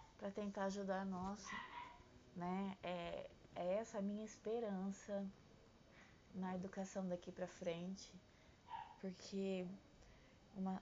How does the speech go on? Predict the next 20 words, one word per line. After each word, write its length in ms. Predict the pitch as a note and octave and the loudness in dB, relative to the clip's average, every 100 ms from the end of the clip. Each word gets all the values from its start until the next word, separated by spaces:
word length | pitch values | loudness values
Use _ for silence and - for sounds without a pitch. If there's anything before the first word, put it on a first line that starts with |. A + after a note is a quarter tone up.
| - | -2
classe 360 | - G3+ G3 - - | 0 2 0 -4 -8
tão 180 | B3+ B3 | -4 -2
desunida, 760 | B3 A3 G#3 F#3 F#3+ A3+ G#3+ G3 F#3+ - - - G3 | -2 -2 2 2 2 2 0 0 -2 -8 -10 -4 0
né? 360 | F#3 G3+ G#3 G3+ G3 - - | 2 2 2 -2 -4 -8 -14
Sempre 560 | - - A3+ A#3 A3 G3 | -8 0 2 2 0 -2
falamos 680 | - F#3+ F3+ F3+ F3+ F3+ | 2 4 4 4 2 -2
disso. 480 | F#3 F#3 F#3 - - F#3 - - - - - - | -2 -4 -4 -6 -12 -12 -14 -20 -20 -20 -20 -10
Nossa, 460 | F#3 F#3 F#3+ F#3 F3 | -2 2 2 2 0
a 20 | |
professora 480 | E3+ F#3+ G3+ G3 G#3 | -2 -6 -8 -6 -4
é 40 | G3 | -2
desunida, 760 | G3+ G3+ F#3 F#3 G#3+ G#3+ F3+ | -2 0 2 2 2 2 0
a 40 | F#3+ | -2
professora 580 | G3+ - G3+ - A3 G#3+ | -4 -4 -6 -4 -2 0
é 40 | |
uma 260 | G3+ G3+ G3+ | 0 -2 -4
classe 300 | G#3 G3 G3 | -4 -4 -2
muito 260 | F#3+ G3 G#3 | -2 -2 -6
desunida, 640 | G3+ G#3 G#3 A3+ G#3+ G#3+ G#3+ - - - - - - - - - - - - | -6 -6 -4 -4 -2 -2 -4 -12 -16 -16 -18 -18 -16 -16 -14 -14 -16 -14 -6
mas, 640 | A3 G#3+ G#3 G#3 G3+ | 0 4 4 2 -4